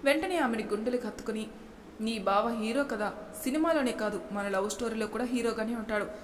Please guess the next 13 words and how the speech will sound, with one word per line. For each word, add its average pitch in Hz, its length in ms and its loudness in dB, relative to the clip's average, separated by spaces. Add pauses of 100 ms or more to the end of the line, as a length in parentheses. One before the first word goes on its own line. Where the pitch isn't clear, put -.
(260)
మనసులో 311 340 4
ఎటువంటి 226 400 2
భయాలు 208 340 2
పెట్టుకోకు 220 440 -2
రౌడీ" 208 320 -2
అంటూ 202 280 -4
ఆమె 208 180 -2
తల 208 200 -4
నిమిరి 220 260 -2
ప్రేమగా 214 420 -4
నుదుటిన 214 360 -4
ముద్దు 208 240 -6
పెట్టుకున్నాడు. 208 840 -6